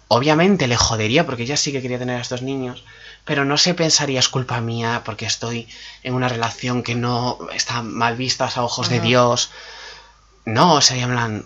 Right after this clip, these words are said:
Speaker 1: "Vale, pues, eh, a lo mejor mi cuerpo no está preparado para tener hijos ahora, a lo mejor más adelante sí". Te quiero decir, anda que no hay casos de,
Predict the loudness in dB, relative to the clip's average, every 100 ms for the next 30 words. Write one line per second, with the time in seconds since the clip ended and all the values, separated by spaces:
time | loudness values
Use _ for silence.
0 | -8 0 2 2 -2 -4 0 2 2 0
1 | -2 0 0 0 0 -2 -2 -2 -2 0
2 | -2 -2 -4 -4 -4 -2 0 0 0 0
3 | 0 2 0 -4 -6 -4 -4 -2 0 2
4 | 2 2 -2 -6 -8 -6 -4 -2 0 0
5 | 0 0 2 2 -2 -6 -20 -20 -20 -20
6 | -20 -20 -18 -6 -4 -2 -2 -2 0 2
7 | 2 2 2 4 6 6 6 6 6 6
8 | 4 2 -2 -2 -2 -2